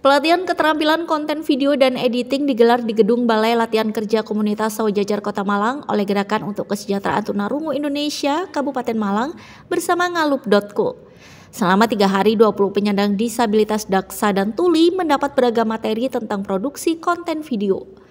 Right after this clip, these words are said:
Tak hanya materi pembelajaran, para peserta juga mendapat pelatihan dalam bentuk praktek langsung agar materi yang didapat bisa lebih maksimal. Amanda Eka Tia, Public Relation ngalup dot co menjelaskan, melalui pelatihan ini pihaknya menggandeng penyandang disabilitas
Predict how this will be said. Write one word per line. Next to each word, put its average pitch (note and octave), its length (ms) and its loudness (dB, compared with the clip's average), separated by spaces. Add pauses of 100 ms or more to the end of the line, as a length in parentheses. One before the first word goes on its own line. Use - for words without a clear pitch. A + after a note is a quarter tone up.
(480)
Tak F4+ 160 4
hanya G4 80 0
materi F4+ 320 2
pembelajaran, D4+ 720 0
para C4 160 0
peserta C4 480 -4
juga B3 160 2
mendapat A#3 400 -4
pelatihan C4 560 -2
dalam A#3+ 240 -2
bentuk G#3+ 240 -4
praktek G#3+ 400 -8
langsung D#4 560 -4
agar D4 240 -4
materi C4 400 -2
yang A3 80 -2
didapat G3+ 560 -4
bisa D#4+ 320 0
lebih G#3 240 -2
maksimal. F#3+ 560 -6 (840)
Amanda F#3+ 240 2
Eka E3 240 0
Tia, D#4+ 320 2
Public D#4+ 400 -2
Relation D4 480 -2
ngalup C4 240 -2
dot A#3 160 0
co A#3+ 160 0
menjelaskan, A3 800 0
melalui G#3+ 320 -2
pelatihan F#3+ 400 -4
ini G#3 240 -2
pihaknya G3+ 320 0
menggandeng F#3 480 -4
penyandang F#3 400 -6
disabilitas F#3+ 800 -4